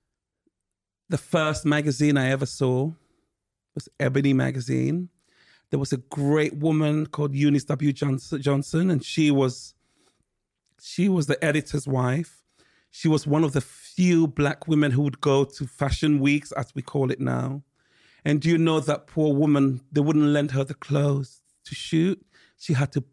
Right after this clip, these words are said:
buy the couture with her money, with her own money, to do these fashion shows called Ebony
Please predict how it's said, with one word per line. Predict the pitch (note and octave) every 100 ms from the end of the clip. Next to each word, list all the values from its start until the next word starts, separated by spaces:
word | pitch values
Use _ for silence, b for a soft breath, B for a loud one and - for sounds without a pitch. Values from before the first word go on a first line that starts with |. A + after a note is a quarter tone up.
| _
buy | E3+ D3+ D3 C#3+
the | -
couture | - - - D3+ C3+ B2+ - b b b -
with | D3+ B2
her | C#3+
money, | C#3+ D3+ D#3 D#3 C#3+ B2+ A2+ _ _ _ _ _ _
with | C#3+ D3+
her | D3+
own | D#3 D#3
money, | D#3 D3+ D3 C#3 C#3 - _ _ _ -
to | D#3+
do | F3+ E3+
these | E3+ -
fashion | - D#3+ - E3+
shows | D3+ - D#3 D3 -
called | - D3
Ebony | D#3+ D3 D#3 D3+